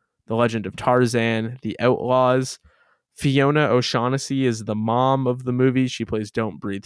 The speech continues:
two, or she was in Don't Breathe two. Uh, Doncha Crowley, uh, plays Master Strip. He was in The Green Knight. And then we've got Melody Carrillo,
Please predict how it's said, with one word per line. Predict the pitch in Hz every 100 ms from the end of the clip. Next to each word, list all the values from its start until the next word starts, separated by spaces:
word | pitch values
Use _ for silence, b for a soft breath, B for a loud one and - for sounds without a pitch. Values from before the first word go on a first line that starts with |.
| -
two, | - 135 131
or | 123
she | - 117
was | 107
in | 107 131
Don't | 131 131 131
Breathe | 127 131 -
two. | 131 127 123 - _ _ _ _ -
Uh, | 117 101 - - 117
Doncha | 117 120 147 165 - 165 135
Crowley, | - 131 113 131 156 170 190 202 _ _ _
uh, | 80 107 104 101
plays | - 113 110 117
Master | 113 123 - 95
Strip. | - - 123 156
He | - 113
was | 113 110
in | 113 110
The | 104
Green | 101 95 113 131 139
Knight. | 139 160 - - _ _ _ _ _ _ _
And | 123
then | 120 120
we've | 123 110
got | - 117 113 -
Melody | 120 127 143 147 143
Carrillo, | - - 117 147 175 175 165 160